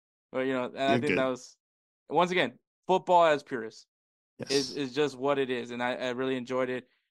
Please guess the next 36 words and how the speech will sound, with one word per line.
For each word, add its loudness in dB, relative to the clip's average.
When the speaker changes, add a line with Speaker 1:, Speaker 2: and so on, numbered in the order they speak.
Speaker 1:
Uh, 2
it 2
was 0
an -4
amazing 0
African -2
Cup -6
of -8
Nations. -8
Uh, -4
but 0
unfortunately, 2
it's 0
over, 2
and 0
it's -6
not -2
till, 4
till 2
<laughs> 0
another 4
while 6
before 0
we 0
have 6
another 8
Speaker 2:
Twenty 8
twenty-five. 4
Speaker 1:
twenty -2
twenty-five 0
till -6
we -4
have 0
another -2
one. -6
But -2